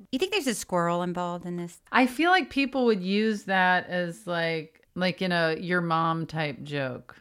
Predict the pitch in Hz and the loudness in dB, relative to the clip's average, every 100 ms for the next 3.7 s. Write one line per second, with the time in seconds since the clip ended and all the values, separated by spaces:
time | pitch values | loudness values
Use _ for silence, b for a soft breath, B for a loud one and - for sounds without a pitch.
0 | _ - 143 131 127 127 _ 165 175 180 | _ -6 -4 -4 -6 -12 _ -4 -4 -4
1 | - 196 190 202 202 185 175 170 - 175 | -6 -4 -2 -2 0 2 2 -2 -2 -2
2 | 170 165 - - _ _ 214 220 220 240 | -2 -4 -8 -14 _ _ -12 -12 -10 -4
3 | 254 247 240 196 - - 185 | 0 2 2 0 0 -2 -4